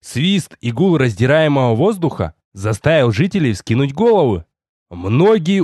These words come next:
увидели, как нечто непонятное тяжело рухнуло на улицу за домами. Ком от удара сплющило в лепёшку.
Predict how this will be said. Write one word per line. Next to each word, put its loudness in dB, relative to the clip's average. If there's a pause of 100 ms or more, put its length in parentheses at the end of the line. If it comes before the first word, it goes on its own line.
увидели, 0
как -4
нечто -2
непонятное 0
тяжело -2
рухнуло 0
на 0
улицу 0
за -2
домами. -2 (680)
Ком 2
от -2
удара 2
сплющило 0
в 0
лепёшку. -2